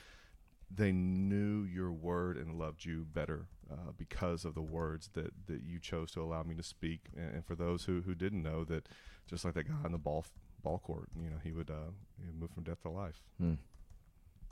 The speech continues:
Speaker 2: I love it. Um, the fact that you said Jackson Heights
Speaker 1: <laughs>
Speaker 2: and then let us all know that it's in Queens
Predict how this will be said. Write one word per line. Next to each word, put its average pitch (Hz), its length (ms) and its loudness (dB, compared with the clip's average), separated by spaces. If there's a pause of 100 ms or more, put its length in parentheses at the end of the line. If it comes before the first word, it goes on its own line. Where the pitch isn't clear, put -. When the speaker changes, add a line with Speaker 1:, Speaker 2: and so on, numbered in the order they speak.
(760)
Speaker 2:
I - 40 6
love 90 240 10
it. 82 100 6 (1000)
Um, 82 640 12 (1700)
the 95 140 8
fact 98 280 8
that - 80 4
you 98 80 8
said 87 260 6
Jackson 82 540 6
Heights - 640 0 (400)
Speaker 1:
<laughs> - 440 -4
Speaker 2:
and 85 180 6
then 80 140 8
let 80 120 8
us 80 160 4
all 80 100 10
know 80 180 10
that 78 120 8
it's 73 180 4
in 76 120 6
Queens 71 600 6